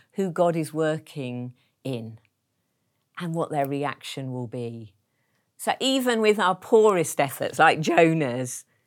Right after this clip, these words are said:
God can be at work. And so we should, we should take that opportunity. We should say yes. Now, when you see in the Bible three days, that's always a major alert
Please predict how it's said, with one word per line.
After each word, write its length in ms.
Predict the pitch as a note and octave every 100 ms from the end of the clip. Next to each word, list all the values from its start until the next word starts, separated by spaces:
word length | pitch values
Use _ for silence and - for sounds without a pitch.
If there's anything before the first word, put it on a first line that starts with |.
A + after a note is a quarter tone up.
| _ _ C3+
God 300 | F3+ G3+ A#3+
can 220 | A3+ G#3+
be 240 | G3 G3+
at 100 | G#3+
work. 680 | D#3 F#3 B3 C#3+ - _ _ _ _ _ _ -
And 160 | F3
so 200 | - A#3+
we 160 | G#3+ G#3+
should, 260 | - A#3 G#3 _ _ _ _ -
we 140 | E3
should 280 | F3+ C4+ A3+
take 280 | - C#4 -
that 160 | G#3+
opportunity. 760 | - - D#3 - F3 F#3 - G2
We 80 | B2+
should 200 | D#3 D3+
say 300 | - E3+ D#3+
yes. 540 | C#3+ D3 - - - _ _ _ _ _ _ _ _ _ _ _ _ _ _ _ _ - -
Now, 180 | F3+ F#3+
when 300 | A3 C#4 D#4+
you 140 | D4+
see 320 | B3+ A3+ G3+
in 100 | F#3
the 80 | F3
Bible 640 | D#3+ E3 D#3+ C#3+ C3+ A#2+ B2+
three 460 | - D#3+ D#3+ D#3
days, 640 | D3+ B2+ A2+ A#2 A#2 A2+ -
that's 280 | D3+ - -
always 460 | E3+ F3 E3 E3 C#3+
a 80 | D3
major 580 | D3 D3+ C#3+ C3 D3 -
alert 680 | C3+ C#3 B2 - - -